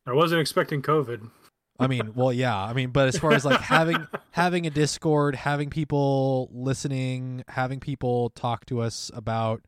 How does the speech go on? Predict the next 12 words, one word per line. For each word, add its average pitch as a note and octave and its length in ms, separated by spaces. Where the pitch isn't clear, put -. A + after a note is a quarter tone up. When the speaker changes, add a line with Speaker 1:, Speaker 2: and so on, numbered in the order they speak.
Speaker 2:
um, G2+ 800
you A2 80
know, G2+ 580
the G#2 180
community B2 360
question A#2 480
and G#2 140
the G2+ 40
responses - 480
we G#2+ 220
get, G2 300
um, F2+ 640